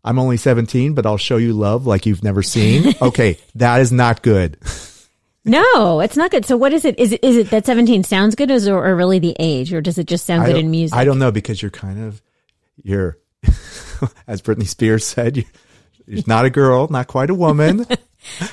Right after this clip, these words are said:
Speaker 2: Okay, now, now it's starting to get creepy.
Speaker 1: Right. But, you know,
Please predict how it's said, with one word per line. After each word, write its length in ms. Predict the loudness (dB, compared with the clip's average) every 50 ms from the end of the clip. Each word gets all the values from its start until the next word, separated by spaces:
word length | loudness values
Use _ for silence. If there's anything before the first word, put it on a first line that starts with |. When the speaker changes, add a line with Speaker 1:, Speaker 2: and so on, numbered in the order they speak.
| -14 -20 _ _
Speaker 2:
Okay, 240 | -4 -2 0 2 2 2
now, 200 | 2 2 2 2 2
now 260 | 2 2 2 2 0
it's 120 | -2 -2
starting 200 | -2 -2 -2 -2
to 60 | -2 -2
get 140 | -4 -6
creepy. 420 | -6 -6 -8 -6 -6 -8 -10 -12 _
Speaker 1:
Right. 640 | -4 0 2 4 4 4 4 4 2 2 0 0 -2 -8 -6
But, 340 | 0 0 2 2 0 -4 _
you 120 | -8 -6 -4
know, 240 | -4 -4 -4 -6